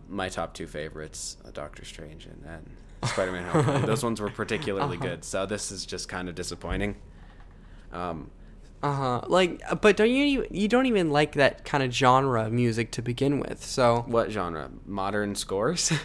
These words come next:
Speaker 1: <laughs> I listen to
Speaker 2: Yeah.
Speaker 1: modern scores.
Speaker 2: No, like the, I thought you were talking about, like, the,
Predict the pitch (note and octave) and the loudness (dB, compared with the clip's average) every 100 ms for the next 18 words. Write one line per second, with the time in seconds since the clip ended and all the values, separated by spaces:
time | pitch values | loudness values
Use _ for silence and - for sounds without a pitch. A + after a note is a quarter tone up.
0 | - - - - D#3+ G#3 G#3+ G#3 D#3+ G#3 | -8 -18 -12 2 6 6 4 4 8 10
1 | F3+ C3 B2 - G#2 G#2+ C#3 G#3+ A3+ F#3+ | 10 10 6 2 2 2 2 10 12 12
2 | F3 F#3 - F#3+ G3 F3+ E3+ - - - | 10 8 6 8 10 10 8 4 -8 -18
3 | - - - - E3 F#3 A3+ F#3+ G3 F#3+ | -18 -20 -16 12 12 12 12 6 8 6
4 | G3 F3 E3+ - E3 D#3+ - E3 D#3 D#3 | 8 8 10 10 8 4 2 6 8 10
5 | D3+ D3 | 8 6